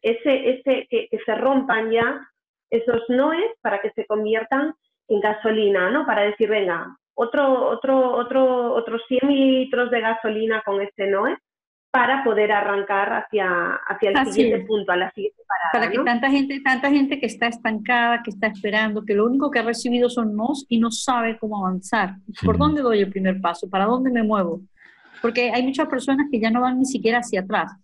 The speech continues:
Speaker 2: porque ya tienen miedo hasta de ir hacia atrás.
Speaker 3: Sí.
Speaker 2: No, es el momento de arrancar, de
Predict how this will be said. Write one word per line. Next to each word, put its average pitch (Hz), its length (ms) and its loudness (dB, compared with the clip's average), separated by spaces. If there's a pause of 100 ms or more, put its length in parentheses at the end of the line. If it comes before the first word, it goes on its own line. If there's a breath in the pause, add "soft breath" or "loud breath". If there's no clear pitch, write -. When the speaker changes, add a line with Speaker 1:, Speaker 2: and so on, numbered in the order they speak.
(120)
Speaker 2:
porque 196 260 -4
ya 196 160 0
tienen 226 260 2
miedo 269 260 4
hasta 269 260 -4
de 185 120 -2
ir 214 160 0
hacia 185 280 -4
atrás. 180 240 -4 (560 soft breath)
Speaker 3:
Sí. - 260 -8
Speaker 2:
No, 185 240 2
es 202 80 2
el 220 80 4
momento 208 320 -2
de 220 60 2
arrancar, 190 560 -2
de 190 80 -6